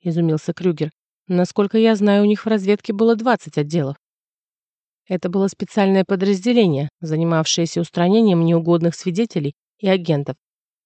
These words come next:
«Самостоятельная группа ликвидаторов?» не поверил своим ушам Крюгер. Точно. И возглавлял её полковник Гюнтер Оверат. После объединения Германии он вместе с Хонекером и руководителем штази Маркусом Вольфом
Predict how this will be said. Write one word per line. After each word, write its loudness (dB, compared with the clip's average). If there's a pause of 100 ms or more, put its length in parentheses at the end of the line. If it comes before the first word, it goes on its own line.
(300)
«Самостоятельная 0
группа -4
ликвидаторов?» 0 (640)
не -2
поверил 0
своим -2
ушам -2
Крюгер. -2 (880)
Точно. 0 (480)
И 2
возглавлял 2
её 0
полковник 0
Гюнтер 0
Оверат. -2 (560)
После 0
объединения 2
Германии 2
он 0
вместе 0
с -12
Хонекером 0
и -2
руководителем 0
штази -2
Маркусом -2
Вольфом 0